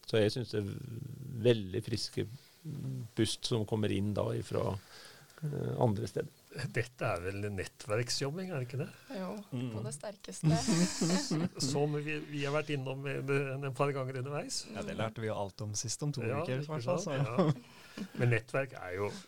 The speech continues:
Speaker 2: kjempeviktig, også for oss, selvsagt.
Speaker 1: Ja.
Speaker 2: Altså,
Speaker 4: Mm.
Speaker 2: jeg tilhører jo, altså, altså, jeg er også med å trekke alderen oppover her, men <laughs> nettverk er alltid viktig.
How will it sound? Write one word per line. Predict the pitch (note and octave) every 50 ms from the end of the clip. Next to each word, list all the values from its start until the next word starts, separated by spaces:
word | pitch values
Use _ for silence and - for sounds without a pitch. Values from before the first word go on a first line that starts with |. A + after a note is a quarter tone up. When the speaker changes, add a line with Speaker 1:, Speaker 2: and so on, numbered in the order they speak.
| - - -
Speaker 2:
kjempeviktig, | - - - - F#2+ F#2 - - - - - E2+ F2 F2+ F2+ F2+ F2+ F#2 G2+ G2+ F#2 - - - B2 A#2 A#2+
også | C3 A2+ - - - A#2+
for | - E3+ C#3+ - B2+
oss, | E3+ F3 - - - - _ -
selvsagt. | - - B2 B2 A#2+ B2 -
Speaker 1:
Ja. | A#2+ A2+ - - - - - -
Speaker 2:
Altså, | A#2+ A#2+ C3+ C#3 C3
Speaker 4:
Mm. | A#2 G#2+ G#2 G#2 - - - - - - - - - - _ - - - - - -
Speaker 2:
jeg | A2 A#2+ B2
tilhører | B2 B2+ A2+ G2 G2 G#2 G2+ F#2+ G2
jo, | G2+ G2 F#2+ G2+ G#2+ - - - A2 G#2+ G#2 - -
altså, | - - - - - A2 A2 -
altså, | A2 G#2+ - A2+
jeg | G#2+
er | G#2
også | G2 - - B2
med | A2+ G#2 G#2
å | G2 G#2 G#2+ A2 - - - - -
trekke | - A#2+ A2 - A2
alderen | G2+ G2 - G2+ G2+
oppover | G2 - - F#2+ F#2+ G#2+ A#2 C#3
her, | D#3+ C#3+ - -
men | B2+ B2+
<laughs> | B2 A#2 - - - A#2 - - - - - - - - - - E3 F#3 - - - - - _ - - - -
nettverk | B2 A#2 B2 - - C#3+ D3+ D3
er | - - A#2+ C3 D3 - -
alltid | D3+ B2 A2+ A#2 - _ - D3+ C#3+
viktig. | C#3 B2 - - - F3 E3+